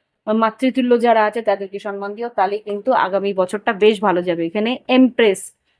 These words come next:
মা কালী, এখানে এসছে হায়ার-, হায়ারোফেন্ট মা দুর্গা, আর এখানে এসছে the world মহামায়া। So এখানে যা দেখতে পাচ্ছি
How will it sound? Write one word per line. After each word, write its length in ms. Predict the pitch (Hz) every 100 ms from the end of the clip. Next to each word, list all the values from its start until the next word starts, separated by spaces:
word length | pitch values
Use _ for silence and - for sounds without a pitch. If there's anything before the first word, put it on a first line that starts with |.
| 196
মা 160 | 196
কালী, 420 | 190 202 220 269 330 _ _ _ _ _ _ _ _ _ _ _ _
এখানে 360 | 175 196 208 202
এসছে 600 | 196 - - 240 254 285 - _ _ _ -
হায়ার-, 680 | 240 254 269 269 _ _ 220
হায়ারোফেন্ট 680 | 240 254 269 269 247 269 269 - - 202
মা 160 | 196
দুর্গা, 520 | 185 196 196 233 262 294 _ _ _ _
আর 140 | 180
এখানে 340 | 202 233 226 220
এসছে 540 | 208 - 269 269 294 - _ _ _ 190
the 60 |
world 560 | 214 208 226 254 285 285 - _ _
মহামায়া। 680 | 202 202 247 269 220 180 165 185 _ _ _ _
So 240 | 220 240 311 - _ _
এখানে 260 | 208 240 269
যা 120 | 269
দেখতে 320 | 240 240 -
পাচ্ছি 640 | 240 240 240 - 294 311